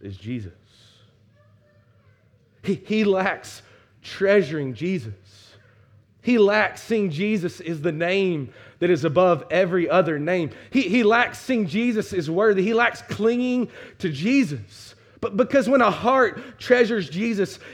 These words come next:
it's willing to let go of everything else but Jesus. Like when a heart clings to Jesus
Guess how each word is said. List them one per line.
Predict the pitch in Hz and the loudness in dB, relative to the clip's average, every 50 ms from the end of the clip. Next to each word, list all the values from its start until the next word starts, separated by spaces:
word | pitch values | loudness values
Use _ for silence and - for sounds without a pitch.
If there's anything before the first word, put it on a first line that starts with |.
| - | -4
it's | - 240 240 - | -2 -2 -2 0
willing | 202 226 269 277 285 285 240 | 2 4 6 6 6 4 2
to | - 220 | 2 0
let | 233 226 240 240 208 190 | 2 2 2 0 0 4
go | 185 233 247 240 | 4 8 8 8
of | 233 220 - - - | 8 8 4 0 2
everything | - 233 277 254 269 294 269 - - 247 226 214 220 | 6 6 6 6 4 0 2 4 4 4 4 4 4
else | 220 233 208 160 - - - | 4 4 4 2 0 -6 -14
but | - 139 156 190 151 | -8 -2 -2 -2 -2
Jesus. | 135 143 180 185 156 113 104 - - - - - - - _ _ _ _ _ _ _ _ _ _ _ _ _ _ _ _ _ _ _ _ _ _ _ _ _ _ _ _ _ - | -2 -4 -4 -4 -4 -6 -8 -12 -14 -20 -20 -20 -20 -20 _ _ _ _ _ _ _ _ _ _ _ _ _ _ _ _ _ _ _ _ _ _ _ _ _ _ _ _ _ -2
Like | - 233 196 | 0 0 4
when | 226 247 240 | 4 4 4
a | 226 190 | 4 2
heart | 208 254 269 240 - - | 2 0 0 -2 -4 -6
clings | - - 233 262 277 294 302 285 226 - | -6 -2 0 0 2 2 2 0 0 -2
to | - 254 | -4 -4
Jesus | 190 165 220 254 254 180 190 - - - | -2 0 0 0 0 0 -2 -4 -6 -10